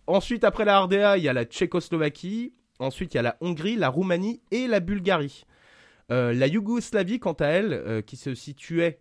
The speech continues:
entre la Roumanie et la Bulgarie, euh, n'était pas alliée à l'Est car elle refusa de signer le pacte, le fameux pacte de Varsovie. Donc elle, elle était rattachée au bloc de l'Ouest. Mais c'est surtout en Allemagne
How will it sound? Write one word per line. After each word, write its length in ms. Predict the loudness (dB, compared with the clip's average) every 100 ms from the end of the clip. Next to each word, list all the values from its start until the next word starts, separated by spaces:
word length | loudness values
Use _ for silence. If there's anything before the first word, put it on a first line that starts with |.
| _
entre 300 | -8 -4 -2
la 120 | 0
Roumanie 500 | 0 0 -2 -2 -4
et 120 | -4 -4
la 80 | -4
Bulgarie, 560 | -6 -2 0 0 -2 -8 -20 -20 _ -4
euh, 880 | 0 2 2 2 0 -2 -2 -4 -4
n'était 260 | -6 -6 -2
pas 280 | 2 2
alliée 340 | 2 0 -2 -2
à 80 | 0
l'Est 480 | -2 -4 -8 -14
car 240 | -4 -4 -2
elle 160 | -4
refusa 480 | -4 -6 -8 -8 -8
de 220 | -6 -8
signer 480 | -8 -10 -6 -6 -8 _ _ -14
le 200 | -10 -10
pacte, 340 | -8 -10 -8
le 200 | -10 -8
fameux 280 | -10 -8 -8
pacte 320 | -8 -10 -8
de 140 | -8 -6
Varsovie. 520 | -6 -6 -10 -12 -12
Donc 200 | -12 -12 -6
elle, 240 | -4 -4 -6
elle 120 | -8
était 320 | -8 -6 -6
rattachée 540 | -6 -6 -8 -8 -10 -10 _
au 80 | 0
bloc 180 | 0 -2
de 80 | -4
l'Ouest. 380 | -8 -12 -20 _ _ _ 2
Mais 320 | 4 4 0 _
c'est 240 | -20 -8 -8
surtout 520 | -2 -4 -2 -4 -4
en 160 | -4 2
Allemagne 500 | 2 2 0 -2 -6